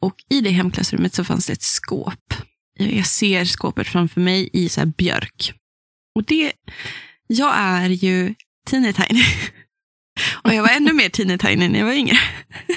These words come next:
<laughs> Ehm, i det skåpet fick jag plats, eh, tillsammans med böcker. Och det fanns en jättestor bokserie där av typ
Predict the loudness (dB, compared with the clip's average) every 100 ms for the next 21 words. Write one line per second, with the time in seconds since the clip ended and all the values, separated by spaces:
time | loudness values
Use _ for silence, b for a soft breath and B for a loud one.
0 | -4 -8 -4 -2 0 0 0 -2 0 0
1 | 0 -6 _ -4 2 2 2 0 -2 -2
2 | 0 0 2 0 0 -4 -4 -2 -4 _
3 | -2 0 0 0 0 0 0 0 0 2
4 | 0 -6 -6 -4 -6 _ -4 -4 -4 -2
5 | 0 0 -2 -2 -4 -4 -2 0 0 -2
6 | -2 -10 _ 0 2 2 -2 0 0 0
7 | 0 -4 -2 -2 0 0 0 2 0 0
8 | 0 0 -2 B B B B -2 0